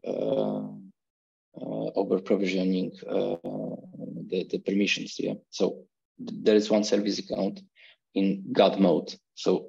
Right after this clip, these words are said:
literally you can do, uh, anything, uh, with other related services. Yeah, so it's not so, it's not very good. Uh, it violates least privileges, privilege, uh,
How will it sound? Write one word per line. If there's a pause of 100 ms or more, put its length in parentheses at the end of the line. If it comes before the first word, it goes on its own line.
(100)
literally
you
can
do,
uh, (240)
anything, (240)
uh,
with (120)
other (220)
related
services. (180)
Yeah, (320)
so (340)
it's
not
so, (160)
it's
not
very
good. (480)
Uh,
it
violates
least
privileges, (380)
privilege,
uh,